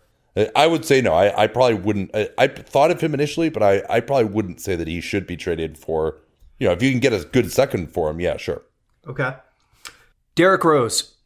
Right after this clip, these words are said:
Speaker 1: Should be traded, Derrick Rose.
Speaker 2: I mean, you get
Speaker 1: Yeah.
Speaker 2: this. I mean, the Pistons signed him because they have playoff aspirations, and they'll probably be in the playoff race for most of the year just 'cause it's the East.
Speaker 1: Yeah.
Speaker 2: But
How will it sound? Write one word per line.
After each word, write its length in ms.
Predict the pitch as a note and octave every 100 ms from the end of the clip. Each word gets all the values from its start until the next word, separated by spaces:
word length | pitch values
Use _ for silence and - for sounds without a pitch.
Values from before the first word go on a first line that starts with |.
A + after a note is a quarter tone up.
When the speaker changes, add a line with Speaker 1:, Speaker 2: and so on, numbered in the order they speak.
| _ - - - _ _ - _
Speaker 1:
Should 800 | - - - C3+ E3 E3+ F3 -
be 200 | C3+ C3
traded, 480 | - F2+ D#2 C#2 C#2
Derrick 340 | F2 F2+ -
Rose. 560 | D2+ C#2 B1+ - - - _ _ _ -
Speaker 2:
I 60 | C#3+
mean, 140 | D3
you 100 | D3
get 120 | D3+ D3+
Speaker 1:
Yeah. 60 | C3+
Speaker 2:
this. 100 | D3
I 240 | D#3 C3+
mean, 140 | E3
the 80 | D#3
Pistons 400 | D3 A3+ A3 D#3+
signed 260 | - E3+ F3
him 80 | E3+
because 300 | D3+ D#3 C3+
they 120 | C3+
have 100 | B2+
playoff 360 | - C3 C#3
aspirations, 840 | C#3+ C#3 C#3 C#3+ C#3 C3+ D#3+ D3 C3+
and 300 | B2 A#2+ A#2+
they'll 180 | C3+
probably 480 | A#2+ D3+ D3 C#3+ C3+
be 200 | B2+ C3
in 80 | B2+
the 60 | A#2
playoff 360 | C3 B2+ C3+
race 240 | C3+ C3+ C3+
for 140 | B2+
most 320 | A#2 A2+ -
of 60 | A#2
the 80 | A2
year 240 | A#2+ B2+
just 220 | A#2 A2
'cause 200 | - G#2+
it's 140 | A2 -
the 120 | B2
East. 440 | A#2+ C#3 C#3+ - - - _ -
Speaker 1:
Yeah. 180 | D#2+ D2+ _
Speaker 2:
But 420 | C3+ C3 B2 -